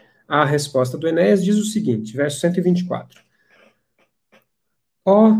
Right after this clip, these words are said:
varão de alto nome e de feitos inigualáveis no ofício de Marte, como hei de exaltar-te, mais admirar-te na paz e nos duros trabalhos da guerra?"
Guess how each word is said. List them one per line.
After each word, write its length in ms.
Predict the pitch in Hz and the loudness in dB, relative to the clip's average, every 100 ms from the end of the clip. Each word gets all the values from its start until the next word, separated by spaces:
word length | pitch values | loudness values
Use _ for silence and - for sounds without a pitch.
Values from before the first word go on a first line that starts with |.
| 214 208 | 0 -4
varão 640 | 151 175 147 165 214 - - | 2 4 4 4 2 0 -8
de 160 | 135 | -2
alto 300 | 165 214 214 | 2 2 4
nome 600 | 190 151 147 175 214 - - | 4 4 2 2 0 -2 -8
e 80 | 151 | -8
de 140 | 151 | -8
feitos 840 | 143 151 147 165 196 180 - - _ - | -6 -2 -2 -2 -6 -6 -10 -14 _ -4
inigualáveis 920 | 214 226 196 160 135 143 151 156 156 | 2 4 4 4 4 4 2 0 -2
no 140 | 147 135 | 0 0
ofício 440 | 127 - 175 180 | 0 -4 -4 -4
de 120 | 175 | -4
Marte, 680 | 151 120 110 107 - - - _ _ _ _ _ _ - | -2 0 -2 -6 -12 -18 -20 _ _ _ _ _ _ -18
como 480 | - 208 247 226 175 | 0 6 8 8 8
hei 180 | 156 202 | 6 4
de 80 | 175 | 2
exaltar-te, 840 | 160 147 135 143 156 180 - - 180 - - - | 2 0 0 -2 -2 -4 -6 -14 -14 -16 -20 -16
mais 480 | - 143 202 233 208 | -4 0 2 2 2
admirar-te 640 | 202 165 147 151 185 180 156 | 0 -2 0 2 0 -2 -4
na 120 | 131 | -4
paz 460 | 127 165 175 180 | -2 -2 0 0
e 40 | 160 | 0
nos 200 | 143 131 | -2 -2
duros 220 | 175 185 | -2 -2
trabalhos 400 | - 139 143 143 | -4 -2 -2 -2
da 80 | 135 | -2
guerra?" 420 | 123 117 110 - | 0 -2 -4 -12